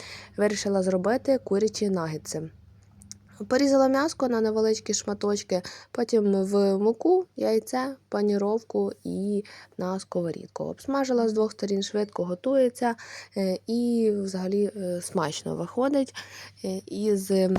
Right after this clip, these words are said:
саме стегна, знаєте, воно таке більш жирніше, чим, е, куряча грудка, вийшло, е, смачніше. Діти теж оцінили, сказали, що їм подобається, особливо синові, він таке любить, піцу, оці всі фастфуди, це все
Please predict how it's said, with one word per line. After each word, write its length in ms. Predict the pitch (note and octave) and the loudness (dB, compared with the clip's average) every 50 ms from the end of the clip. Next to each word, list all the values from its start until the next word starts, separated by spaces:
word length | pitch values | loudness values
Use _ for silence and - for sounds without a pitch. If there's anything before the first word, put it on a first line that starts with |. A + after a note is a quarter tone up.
| - - - | -2 -4 -8
саме 600 | - - G#3+ G3+ G3 F#3+ F#3+ F#3 F#3 F3 - G3 | -4 0 2 2 4 4 2 2 0 -2 -4 -6
стегна, 600 | - - - G#3 G3+ G#3 G#3 A3 B3 E4+ F4+ D#4 | -10 -4 0 0 2 2 2 2 2 0 0 -2
знаєте, 320 | A#3 G#3 G3 G3 G3+ G3+ | 0 0 0 0 0 0
воно 160 | F#3+ G3 F#3+ F#3 | 0 0 0 -2
таке 200 | - - F#3 F3+ | -2 -4 -4 -2
більш 180 | F3+ F3+ F3+ | 0 -2 -2
жирніше, 540 | F3+ F3+ F3+ F#3 G3+ A#3 C#4+ C#4+ - B3 A#3 | -2 -4 -2 -2 0 0 -2 -2 -4 -4 -4
чим, 400 | A3+ - - G#3+ G#3 G#3 G#3 G#3 - - - - - - _ _ _ _ - | -4 -4 -2 0 2 0 0 -2 -4 -12 -18 -18 -20 -20 _ _ _ _ -10
е, 160 | G3+ G3 G3 - _ | -10 -10 -10 -10 _
куряча 400 | - G#3 G3+ G3 G3 - - F#3 | -2 0 2 2 0 0 -2 -4
грудка, 500 | F#3 F#3 F#3+ F#3+ G3 - - - E3+ F3 F3 E3+ - _ _ - | -4 -2 -2 -4 -4 -4 -6 -6 -4 -4 -6 -8 -12 _ _ -12
вийшло, 540 | F3+ F3+ E3+ F3+ G3 - - - F3 E3+ F3+ - | -8 -4 -4 -4 -4 -4 -4 -6 -6 -8 -8 -8
е, 140 | - F3 F3+ | -10 -10 -8
смачніше. 640 | - - F#3+ F3+ F3 - - C#3+ D3+ - D3+ D3 D#3 - - - - - - - - - _ _ _ | -8 -6 -6 -6 -6 -8 -10 -12 -10 -10 -10 -10 -10 -12 -16 -18 -18 -18 -18 -20 -20 -20 _ _ _
Діти 340 | G#3 G3 G3+ G3 - F3+ F3+ | -8 -6 -6 -2 0 0 0
теж 300 | - - F3 E3+ E3+ - - | 0 0 -2 -2 -2 -4 -4
оцінили, 640 | F3+ F3+ - - F#3+ F#3+ G3 G#3+ C4+ F4 F4 D#4 C4 | -4 -4 -2 -2 -2 0 0 0 -2 -2 -2 -2 -4
сказали, 540 | - - - F3 E3 E3+ F3+ G3 G3+ G3 F#3 | -4 -6 -6 -6 -4 -4 -4 -4 -4 -4 -4
що 200 | - - - E3+ | -6 -8 -10 -10
їм 680 | E3 D#3+ E3 E3+ F3+ F#3 F3 E3 E3+ F3+ F3 E3+ F3 - | -10 -8 -6 -4 -4 -4 -4 -4 -6 -6 -8 -8 -10 -6
подобається, 800 | - F#3 F3 E3+ D#3 D3+ E3 - D#3 D3+ D#3 D#3 - - E3 E3 | -4 -4 -4 -4 -6 -8 -8 -8 -8 -8 -8 -8 -8 -8 -6 -6
особливо 720 | E3 - - E3 F3 E3+ F#3 G3 F#3+ F#3 F3 E3 E3 E3+ | -6 -6 -8 -8 -4 -2 -2 -2 -2 -2 -2 -4 -4 -6
синові, 600 | - - - A3+ C4+ D4 C#4 B3+ A#3+ A#3 G#3+ F#3 | -6 -4 -4 -2 -2 0 0 0 0 0 0 0
він 200 | F#3+ G#3 G#3 G3 | 0 0 0 -2
таке 260 | G3 - - - E3 | -4 -6 -8 -6 -2
любить, 560 | F#3 A#3 D4 E4+ E4 C#4+ B3+ B3+ B3 A#3+ - - | 0 0 2 2 2 2 2 2 2 0 -2 -4
піцу, 540 | - B3 C4+ D4 C#4+ - - - A3+ A3+ G#3+ | -2 0 0 0 0 0 -2 -2 -2 0 0
оці 340 | F#3+ F#3 F#3 - - G3 | -2 -4 -6 -4 -2 -2
всі 220 | F#3+ F#3+ - F#3+ F#3 | -2 -2 -4 -6 -6
фастфуди, 680 | - - F3+ - - - - C4 C#4 C#4 B3 G#3+ G3+ | -6 -8 -10 -10 -12 -6 -2 0 2 4 4 4 4
це 300 | F#3+ - G3+ G#3 A3+ A#3 | 2 0 0 2 2 2
все 360 | A3+ - - G3 F#3+ F#3+ F#3+ | 2 0 -2 -2 0 2 2